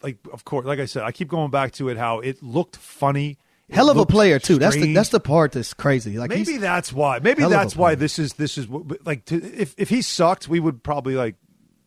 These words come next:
Speaker 1: completely ignore it, right? Just let it go.
Speaker 2: Yeah.
Speaker 1: But there's just so much talent there. I guess that's the frustrating part, leaving that. And, and here's the thing, man.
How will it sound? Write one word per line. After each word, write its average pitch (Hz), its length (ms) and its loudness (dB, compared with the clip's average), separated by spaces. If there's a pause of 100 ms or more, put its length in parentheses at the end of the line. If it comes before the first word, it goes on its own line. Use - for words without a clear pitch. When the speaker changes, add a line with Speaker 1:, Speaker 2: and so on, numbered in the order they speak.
(160)
Speaker 1:
completely 131 380 -2
ignore 98 320 -8
it, - 60 -20 (180)
right? 120 220 -4
Just 117 140 -10
let 135 120 -2
it 107 100 -6
go. 123 280 0
Speaker 2:
Yeah. 151 160 -10 (760)
Speaker 1:
But 160 140 -6
there's 175 180 2
just 156 140 -6
so 185 100 -2
much 147 200 -6
talent 147 400 -4
there. 104 120 -4
I 104 80 -4
guess 127 180 -6
that's 143 200 -4
the 131 80 -6
frustrating 117 540 -6
part, 120 460 -6 (200)
leaving 139 380 -4
that. 135 220 -2 (220)
And, 175 220 -2
and 196 160 0
here's 226 220 2
the 185 80 -2
thing, 156 280 2
man. 117 280 -2